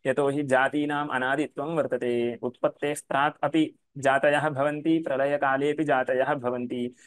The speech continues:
व्यक्तयस्तु तदा तदा उत्पद्यन्ते, विलीयन्ते च। तर्हि व्यक्त्युत्पत्तेः प्राक् यथा जातिर्वर्तते तद्वत् विषयात् प्राक् अज्ञानं वर्तते इति अस्म-, अस्माकं प्राचीनैः आचार्यैः उक्तमास्-,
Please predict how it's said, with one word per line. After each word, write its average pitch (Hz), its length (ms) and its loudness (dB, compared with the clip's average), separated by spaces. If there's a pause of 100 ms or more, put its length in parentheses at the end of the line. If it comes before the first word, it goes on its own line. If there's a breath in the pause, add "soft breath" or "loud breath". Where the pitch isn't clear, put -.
(120)
व्यक्तयस्तु 156 600 2
तदा 139 300 2
तदा 147 220 0
उत्पद्यन्ते, 143 720 -2
विलीयन्ते 131 600 -2
च। 143 440 6 (380)
तर्हि 170 180 6
व्यक्त्युत्पत्तेः 208 1200 2 (140)
प्राक् 226 420 6
यथा 180 320 4
जातिर्वर्तते 170 1040 2 (240)
तद्वत् 180 360 2
विषयात् 196 600 6
प्राक् 196 320 2
अज्ञानं 170 600 0
वर्तते 151 580 2 (260)
इति 220 680 -4 (680)
अस्म-, 190 360 0 (100)
अस्माकं 180 540 2
प्राचीनैः 170 760 2
आचार्यैः 147 640 2
उक्तमास्-, 131 720 -4